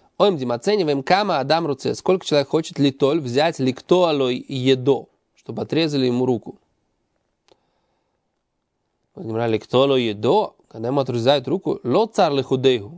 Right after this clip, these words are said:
это же не только страдание, это же теперь он и безрукий.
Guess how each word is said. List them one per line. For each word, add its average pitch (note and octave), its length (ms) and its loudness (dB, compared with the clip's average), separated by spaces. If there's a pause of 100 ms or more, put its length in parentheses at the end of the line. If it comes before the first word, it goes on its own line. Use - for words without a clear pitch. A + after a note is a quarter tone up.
это B2+ 120 -10
же A2 60 -4
не A2 100 0
только F3 340 0 (360)
страдание, B2 680 -2 (220)
это C3+ 220 -14
же A#2+ 100 -14
теперь A2+ 260 -2
он A2 80 0
и - 20 -4
безрукий. A#2+ 580 0